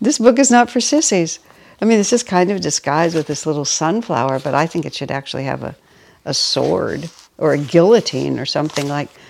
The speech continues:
a guillotine for the ego. Just put on the front of it. It's unbelievable. You know, the teachings of Sanatana Dharma, which is the, the t-, traditional teachings of India, which is the u-, the, the teaching of self-realization,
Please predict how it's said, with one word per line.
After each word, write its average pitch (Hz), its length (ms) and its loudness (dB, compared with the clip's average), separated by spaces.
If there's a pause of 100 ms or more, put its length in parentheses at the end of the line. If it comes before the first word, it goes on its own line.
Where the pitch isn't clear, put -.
(100)
a 160 80 -4
guillotine 160 640 4
for 143 180 -6
the 147 140 -4
ego. 156 560 -2 (340)
Just - 180 -10
put 254 160 2
on 226 140 6
the 208 80 4
front 214 340 2
of 220 120 2
it. 156 120 4
It's - 360 4 (420)
unbelievable. 220 800 4 (280)
You 214 100 0
know, 220 120 4
the 185 140 0
teachings 339 720 4
of 208 180 -2
Sanatana 214 580 -2
Dharma, 160 500 -2 (400)
which 160 200 -6
is 165 220 -2
the, 151 280 2 (140)
the 151 420 -4 (600)
t-, - 100 -16 (160)
traditional 233 580 2
teachings 220 460 -2
of 180 120 -2
India, 170 320 2
which 156 220 -4
is 156 140 -6
the 156 80 -2
u-, 156 260 -2
the, 160 240 -4
the 160 100 -8
teaching 196 360 -2
of 170 100 -2
self-realization, 165 1080 -2